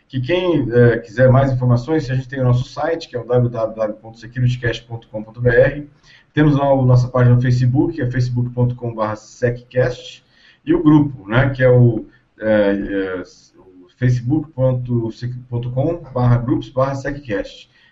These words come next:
Também temos lá no iMasters, também a publicação do iMasters, que é imaster ponto com ponto b r barra perfil barra securitycast, e no YouTube, que é youtube ponto com barra securitycast. E uma novidade, que a partir desse SecurityCast agora, o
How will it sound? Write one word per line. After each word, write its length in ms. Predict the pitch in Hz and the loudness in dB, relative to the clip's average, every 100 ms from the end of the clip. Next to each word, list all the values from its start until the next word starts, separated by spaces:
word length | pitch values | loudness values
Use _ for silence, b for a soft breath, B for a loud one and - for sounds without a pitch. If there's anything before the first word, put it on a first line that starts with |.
| b | b
Também 240 | - 160 151 | -2 -2 0
temos 300 | 151 147 123 | 0 0 0
lá 140 | 127 | 0
no 120 | 135 | 2
iMasters, 560 | 156 147 185 - - - | 2 0 -2 -8 -20 -12
também 300 | 120 120 120 | -6 0 0
a 120 | 110 | 0
publicação 580 | 98 117 110 110 - 110 | -6 -12 -12 -12 -14 -14
do 80 | 113 | -10
iMasters, 400 | 120 151 - 120 | -8 -8 -8 -8
que 80 | |
é 40 | 110 | -6
imaster 320 | 113 120 - | -4 -6 -8
ponto 180 | 120 - | -16 -14
com 140 | 117 | -16
ponto 140 | 113 107 | -14 -10
b 100 | 110 | -6
r 160 | 110 | -6
barra 260 | 110 107 104 | -6 -6 -6
perfil 580 | 113 113 - 135 160 - b b b | -8 -10 -4 -2 -2 -2 b b b
barra 220 | 113 113 117 | -2 -2 -2
securitycast, 1000 | 120 120 110 - 139 156 170 - - 160 | -4 -6 -6 -6 -4 -2 -2 -8 -14 -8
e 60 | |
no 100 | 165 | -4
YouTube, 440 | 170 - 156 165 160 | -4 0 2 2 -2
que 100 | 165 | -8
é 40 | |
youtube 280 | 160 143 123 | -8 -8 -8
ponto 180 | 143 - | -8 -8
com 140 | 131 | -6
barra 160 | 135 127 | -4 -4
securitycast. 720 | - 127 131 - 127 - - | -6 -8 -10 -8 -8 -8 -6
E 80 | 185 196 160 | -4 -4 -2
uma 100 | 165 | 0
novidade, 680 | 175 170 151 170 180 - b b b _ | 0 2 2 2 0 -6 b b b _
que 100 | 165 | 0
a 40 | |
partir 280 | 160 135 135 | 0 -2 -2
desse 320 | 123 175 - | 0 0 -2
SecurityCast 680 | 156 156 135 - 117 127 147 | -4 -2 -4 -2 -2 -2 -4
agora, 420 | 139 127 139 | 2 2 4
o 80 | 127 | 0